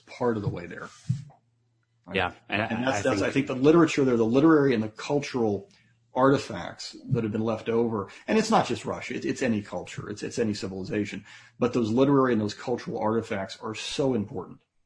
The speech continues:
Speaker 1: you know, to trying to understand the time and the mindset and the belief systems of people who've gone before us. That's, that's what I find so fascinating about it.
Speaker 2: You definitely get to experience that, especially as a scholar of Russian history. And,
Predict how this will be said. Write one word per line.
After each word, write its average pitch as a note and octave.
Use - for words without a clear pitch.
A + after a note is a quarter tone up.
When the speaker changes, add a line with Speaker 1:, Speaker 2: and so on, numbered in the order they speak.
Speaker 1:
you A2
know, G#2
to -
trying A#2+
to G#2+
understand A2
the F#2+
time A2+
and G#2
the F#2+
mindset G#2
and A2
the A2
belief A2
systems G2
of G#2
people G#2+
who've G2+
gone F2
before -
us. -
That's, A2
that's A#2
what G2+
I G2
find F#2
so G#2+
fascinating F#2+
about -
it. -
Speaker 2:
You A2
definitely G#2
get -
to -
experience G2+
that, G2
especially G2
as F#2+
a F#2+
scholar G#2+
of F2+
Russian G2
history. G2
And, F#2+